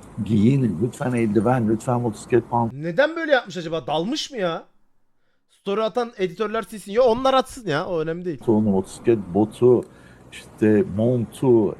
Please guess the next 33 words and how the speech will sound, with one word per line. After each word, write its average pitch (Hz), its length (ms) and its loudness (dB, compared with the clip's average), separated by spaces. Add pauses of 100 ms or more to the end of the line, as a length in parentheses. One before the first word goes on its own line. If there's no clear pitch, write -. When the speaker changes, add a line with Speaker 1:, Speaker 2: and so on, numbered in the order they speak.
(100)
Speaker 1:
hepsi - 340 -10
olmadan 101 560 -4
lütfen 82 400 -4
binmeyin. 90 360 2 (360)
Bir 226 80 -4
de 220 100 0
şunu 180 200 -2
yapmayın, 156 440 -2
kaza 156 360 0
yerini 139 240 0
terk 127 300 0
etmeyin. 127 320 -4
Önce 170 260 0
fotoğraflar 151 640 0
çekin 107 460 -4
falan. 185 340 0 (480)
Bir - 60 -6
karşı 170 300 0
tarafla 160 340 0
anlaşın, 165 460 0 (100)
ondan 247 400 0
sonra 135 380 2
terk 85 320 0
edin. 80 240 -2 (280)
Yoksa 190 540 4
şikayet 170 500 -2
olur, 104 240 -2
bir 151 60 -4
şey 202 180 2
olur. 185 260 4 (360)
Ee, 135 360 0 (340)
siz - 360 -2
suçlu - 680 0